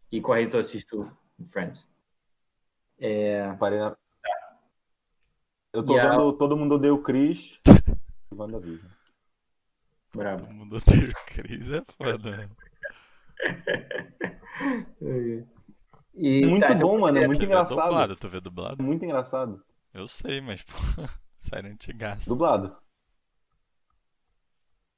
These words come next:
Speaker 1: Mas
Speaker 3: Aí sim.
Speaker 1: então, posso passar pra
Speaker 2: Dublado
Speaker 1: próxima?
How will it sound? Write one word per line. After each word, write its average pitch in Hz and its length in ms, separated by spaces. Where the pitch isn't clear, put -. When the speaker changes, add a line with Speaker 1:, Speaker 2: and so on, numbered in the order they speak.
Speaker 1:
Mas 123 560
Speaker 3:
Aí - 60
sim. - 380
Speaker 1:
então, 131 300
posso 143 160
passar 139 180
pra 131 80
Speaker 2:
Dublado 117 60
Speaker 1:
próxima? 160 160